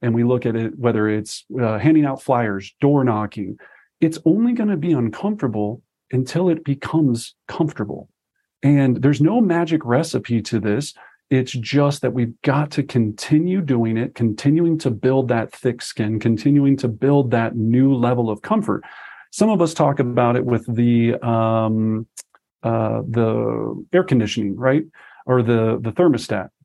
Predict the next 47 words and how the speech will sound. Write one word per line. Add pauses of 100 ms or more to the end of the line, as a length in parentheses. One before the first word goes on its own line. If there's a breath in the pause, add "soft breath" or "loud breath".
(100)
right? (760 soft breath)
We
talk
about
turning
that
thermostat
up
to
seventy-five
degrees
and
you
go,
"Man,
this
is
too
hot
for
me." (320 soft breath)
Well,
if
you
turned
your
thermostat
up
to
seventy-five
and
started
coming
home
every
day
and
understood
that
that
was
the
current
temperature,
you
would
eventually